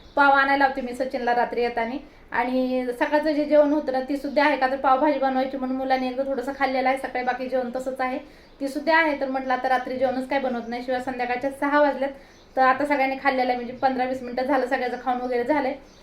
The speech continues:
तर आता आम्हाला जायचं आहे स्विमिंगला, का तर स्नेहाला आज क्लासला सुट्टी आहे काय, ते तर स्नेहा क्लासला गेली नाही, तर आज मग स्विमिंगला जायचं असं आहे.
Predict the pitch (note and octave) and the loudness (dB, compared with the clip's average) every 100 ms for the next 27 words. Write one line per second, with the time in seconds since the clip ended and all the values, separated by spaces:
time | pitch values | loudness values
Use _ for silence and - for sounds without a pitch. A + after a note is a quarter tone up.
0 | - - B3 B3+ C4+ C4+ C#4 C4+ C#4 C#4 | -8 0 2 4 2 2 2 0 0 0
1 | D#4 C#4 B3+ C4 C4 C#4 C#4+ D4 D4 C#4 | 0 0 0 0 0 -2 -2 -2 0 2
2 | C4 C4 C4 C4 B3+ C#4 C4 C4 C#4 D4 | 2 2 2 0 2 2 2 0 -4 -2
3 | C#4+ C#4+ C4 B3 B3+ C4 C#4+ C#4+ C#4+ C#4+ | 0 2 2 0 2 2 2 2 0 4
4 | C#4+ D4+ D#4+ D#4 D4+ D4 D4+ D#4 D4+ C4+ | 2 4 2 2 2 2 0 -2 0 2
5 | C#4 C#4 D#4 D#4 D4 C#4 B3+ G#3+ G#3+ A3 | 2 0 -2 0 2 2 0 0 0 0
6 | A3+ C4+ C4 B3+ | 0 2 0 -2